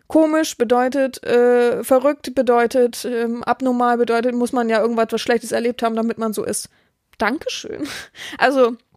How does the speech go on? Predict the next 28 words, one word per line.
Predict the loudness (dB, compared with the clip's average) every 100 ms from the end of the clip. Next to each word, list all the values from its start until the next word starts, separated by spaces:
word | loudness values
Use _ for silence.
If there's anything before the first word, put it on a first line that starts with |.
| _ _ _ -6
ich | -2
bin | 2
natürlich | 2 2 0
ein |
schlechtes | 2 2 2
Beispiel, | 2 0 2 -2
weil | 0
ich | 0 -4 -2
wirklich | -2 0 0
was | 0
Schlechtes | 2 0 -2
erlebt | -2 -2 -2
habe, | -4
aber | -2 -4
ich | -4
bin | -2 2
dadurch | 2 0 -4
nicht | -4
dominant | -2 -2 -2 -4
geworden. | 0 2 6 4 2 -4 -12 -20 -20 -20 -20 -20 -6
Ähm, | -2 0 0 0 -4 -8 -14 -14 -14 -8
was | -4 -2 0
mich | 0 0 -6 -12
g-, | -14 -14 -18 -18
geprägt | -8 -4 0 0 0 0
hat | 0 -2 -12 -4
durch | -4 -2
meine, | -2 0 0 0 -2